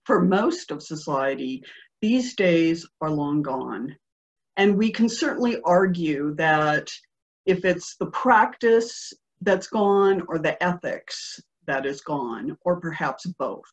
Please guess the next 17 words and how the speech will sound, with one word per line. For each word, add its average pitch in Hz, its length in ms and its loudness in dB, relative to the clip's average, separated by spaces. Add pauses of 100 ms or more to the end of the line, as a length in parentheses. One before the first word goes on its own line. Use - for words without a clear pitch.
(680)
But 170 340 2 (140)
it 208 140 6
is 247 240 4
a 254 60 2
new 180 340 4
era. 139 400 -6 (1040)
And 196 120 2
Sundays 226 920 6
are 180 240 2
more 190 260 2
about 208 300 -2
soccer 185 560 0
and 151 100 2
Starbucks 151 1040 -4
than 160 280 -2
the 151 60 0
Sabbath 147 560 -4